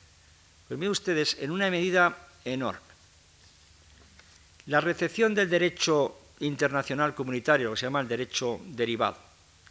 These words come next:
en los ordenamientos jurídicos internos de los miembros de la comunidad es enorme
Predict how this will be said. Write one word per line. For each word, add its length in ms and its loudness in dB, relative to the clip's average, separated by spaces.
en 140 -4
los 180 -2
ordenamientos 800 0
jurídicos 920 0
internos 800 -2
de 100 -8
los 140 -4
miembros 280 -6
de 80 -6
la 100 -4
comunidad 500 -6
es 420 4
enorme 560 2